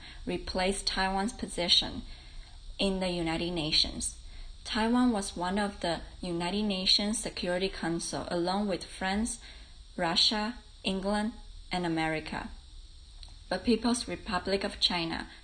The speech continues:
took that position from us. In nineteen seventy-eight, America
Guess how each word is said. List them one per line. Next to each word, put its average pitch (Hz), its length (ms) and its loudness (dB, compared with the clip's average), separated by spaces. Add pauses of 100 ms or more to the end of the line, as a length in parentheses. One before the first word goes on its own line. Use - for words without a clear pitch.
took - 180 -2
that 196 200 -2
position 170 580 2
from - 260 -6
us. - 320 -6 (580)
In 185 200 4
nineteen 180 300 4
seventy-eight, 202 760 0 (260)
America 202 560 2